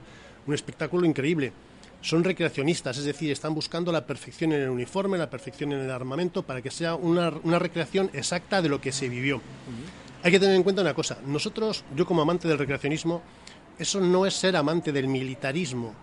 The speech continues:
Speaker 1: Nosotros con el recreacionismo nuestro del treinta y uno de agosto queremos reivindicar también muchas cosas, y entre ellas no queremos dejar nunca en el tintero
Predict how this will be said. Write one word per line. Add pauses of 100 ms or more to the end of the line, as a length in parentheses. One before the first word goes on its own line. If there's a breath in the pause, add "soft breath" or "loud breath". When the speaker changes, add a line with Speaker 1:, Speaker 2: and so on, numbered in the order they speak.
(160)
Speaker 1:
Nosotros
con
el
recreacionismo
nuestro
del
treinta
y
uno
de
agosto
queremos
reivindicar
también
muchas
cosas,
y
entre
ellas
no
queremos
dejar
nunca
en
el
tintero